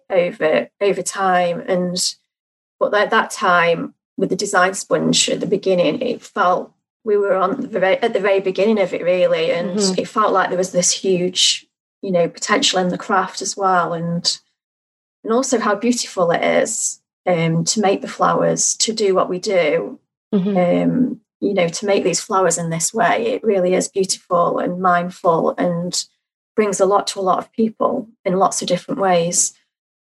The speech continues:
Speaker 1: Um, so yeah, it was the, it was exciting. It's exciting, and it was back then as well.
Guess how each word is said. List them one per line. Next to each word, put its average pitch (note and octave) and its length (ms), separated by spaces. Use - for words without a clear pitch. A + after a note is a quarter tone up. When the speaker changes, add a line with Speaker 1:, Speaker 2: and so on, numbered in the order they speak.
Speaker 1:
Um, F3+ 680
so G3+ 280
yeah, G3 500
it - 100
was - 160
the, G3 240
it G#3+ 140
was G#3 260
exciting. B3 920
It's - 220
exciting, G3 840
and F3 260
it - 120
was G3 260
back - 140
then F3+ 280
as F3 200
well. F#3+ 420